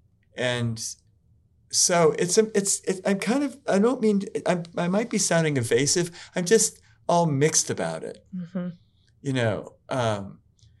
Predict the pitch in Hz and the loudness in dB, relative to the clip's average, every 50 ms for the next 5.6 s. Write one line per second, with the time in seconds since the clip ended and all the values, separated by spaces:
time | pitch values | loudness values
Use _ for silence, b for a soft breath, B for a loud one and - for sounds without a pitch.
0 | _ _ _ _ - 139 147 143 143 143 139 139 - - _ _ _ _ _ - | _ _ _ _ -4 -2 0 2 2 0 0 -2 -4 -10 _ _ _ _ _ -4
1 | - 156 147 - - - 147 196 240 262 262 254 233 202 - 123 123 110 104 98 | 0 0 0 0 -2 -6 -4 -2 0 0 0 0 0 0 -2 -2 -2 -4 -4 -4
2 | 98 92 90 120 131 120 117 - - - - 151 147 147 143 135 123 117 - - | -6 -6 -4 -4 -4 -4 -4 -4 -4 0 2 2 2 4 2 2 0 -2 -6 -8
3 | - 123 120 113 113 113 110 107 - - - - 120 104 76 - 98 - - _ | -4 -2 -2 0 0 2 0 0 0 -4 -10 -14 -14 -14 -12 -14 -16 -16 -18 _
4 | _ - 120 117 110 107 101 101 101 - - _ - 117 113 107 104 - _ - | _ -6 -4 -2 -2 -2 -2 -4 -8 -10 -12 _ -6 -4 -4 -4 -6 -10 _ -8
5 | 113 117 107 98 101 - - 110 104 101 95 95 | -6 -6 -6 -6 -8 -10 -8 -8 -6 -6 -8 -10